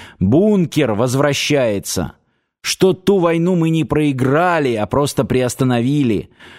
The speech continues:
Мне нужен весь этот город, Валентин,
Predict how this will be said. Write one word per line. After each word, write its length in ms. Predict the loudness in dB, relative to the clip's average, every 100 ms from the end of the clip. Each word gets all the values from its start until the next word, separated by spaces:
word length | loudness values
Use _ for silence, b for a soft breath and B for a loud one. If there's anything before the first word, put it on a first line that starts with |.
| B B
Мне 340 | 0 2 2 2
нужен 640 | 2 2 0 0 0 0
весь 580 | 0 0 0 0 -2 -2
этот 520 | -2 0 -2 0 0
город, 760 | 2 2 2 2 2 0 -2 -2
Валентин, 1040 | 0 0 0 0 0 0 2 0 -2 -6